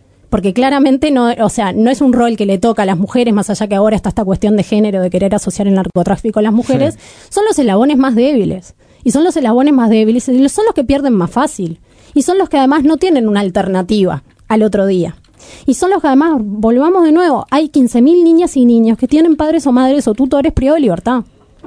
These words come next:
Speaker 1: Ahí hay un partido que lo estamos perdiendo. Y en particular, por ejemplo, en la adolescencia, hay un partido que estamos perdiendo, porque la adolescencia es un periodo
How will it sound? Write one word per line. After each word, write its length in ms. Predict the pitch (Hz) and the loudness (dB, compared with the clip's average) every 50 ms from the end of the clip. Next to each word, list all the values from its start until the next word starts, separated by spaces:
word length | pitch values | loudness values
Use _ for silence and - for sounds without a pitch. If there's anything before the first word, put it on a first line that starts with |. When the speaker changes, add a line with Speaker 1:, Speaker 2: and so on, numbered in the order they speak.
| - - - - | -20 -20 -16 -8
Speaker 1:
Ahí 200 | - 247 302 370 440 508 | -4 0 0 2 2 2
hay 60 | 392 359 | 2 2
un 240 | 294 247 - 220 | 2 0 -4 -6
partido 640 | - - 202 196 190 - 240 226 214 202 202 202 202 | -8 -8 -8 -8 -8 -8 -6 -6 -4 -4 -6 -6 -8
que 140 | 185 - 196 | -10 -10 -10
lo 140 | 196 202 190 | -10 -10 -10
estamos 320 | 175 - 339 392 427 359 | -10 -10 -8 -8 -8 -8
perdiendo. 680 | - 233 196 190 220 294 415 453 349 233 185 180 175 - _ _ _ _ - - - - | -8 -8 -4 -2 -2 -2 0 0 -2 -2 -4 -6 -12 -18 _ _ _ _ -20 -20 -6 -2
Y 80 | 254 | 0
en 80 | 240 240 | 0 0
particular, 600 | 202 226 220 - 269 226 262 294 359 381 370 311 | 0 -2 -4 -6 -6 -4 -2 0 0 0 0 -2
por 100 | 220 247 | -2 -4
ejemplo, 320 | 226 - - 311 302 285 262 | -2 -2 0 -2 0 -2 -2
en 60 | 240 | -2
la 80 | 226 214 | 0 0
adolescencia, 680 | 208 208 214 214 214 - - 202 180 185 196 - 226 | 0 0 0 -2 -4 -4 -4 -4 -4 -4 -4 -2 0
hay 80 | 262 | 0
un 80 | 339 339 | 0 0
partido 320 | 330 294 - 311 311 302 | 0 -2 -2 0 0 0
que 80 | 262 233 | 0 -2
estamos 300 | 180 - 240 254 262 - | -2 -2 0 0 0 0
perdiendo, 540 | - 233 202 202 196 190 185 185 185 185 180 | -2 -4 -4 -4 -4 -2 -2 -2 -2 -2 -2
porque 200 | 208 220 214 240 | -2 -2 -2 -2
la 100 | 247 269 | 0 0
adolescencia 500 | 269 285 302 339 330 - 339 302 262 285 | 2 2 0 -2 -2 0 0 0 2 2
es 80 | 294 - | 0 0
un 100 | 330 349 | 0 0
periodo 460 | - 277 233 233 220 214 214 233 226 | -2 -2 0 0 2 2 0 0 -4